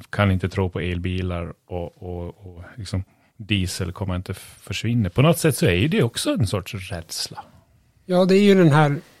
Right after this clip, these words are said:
Speaker 2: det är ju en förändringsrädsla på något sätt. Eh, eller kanske, ja, vi ska inte psykoanalysera det för mycket, men det kan ju också vara en, en hanteringsmekanism att, eh,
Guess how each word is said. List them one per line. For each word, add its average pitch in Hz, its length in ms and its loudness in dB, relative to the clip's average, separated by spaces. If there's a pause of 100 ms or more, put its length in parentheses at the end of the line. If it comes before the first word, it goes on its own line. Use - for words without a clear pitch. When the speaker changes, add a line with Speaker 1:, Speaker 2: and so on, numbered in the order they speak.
(240)
Speaker 2:
det 170 80 0
är 190 40 6
ju 208 80 8
en 175 80 6
förändringsrädsla 151 1040 2
på 156 100 -6
något 160 200 -4
sätt. - 380 -10 (500)
Eh, 214 80 -4 (520)
eller 185 180 6
kanske, 170 540 4 (640)
ja, 160 120 -18 (240)
vi 151 60 -10
ska 170 160 2
inte 160 180 2
psykoanalysera 170 920 4
det 170 120 4
för 170 120 0
mycket, 165 260 4
men 180 180 6 (360)
det 180 140 4
kan 220 140 4
ju 214 40 6
också 208 180 2
vara 202 220 6
en, 190 220 2
en 185 200 2
hanteringsmekanism 170 1120 4
att, 156 260 0 (760)
eh, 160 320 -2